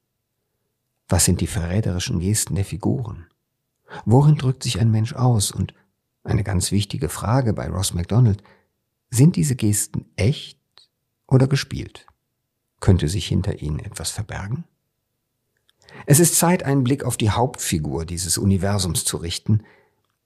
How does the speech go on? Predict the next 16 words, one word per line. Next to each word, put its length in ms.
den 340
Ich-Erzähler. 920
Den 140
Mann, 240
der 200
uns 200
durch 220
dieses 380
kaputte 420
Kalifornien 640
zwischen 280
den 100
frühen 360
fünfziger 800
und 200
den 240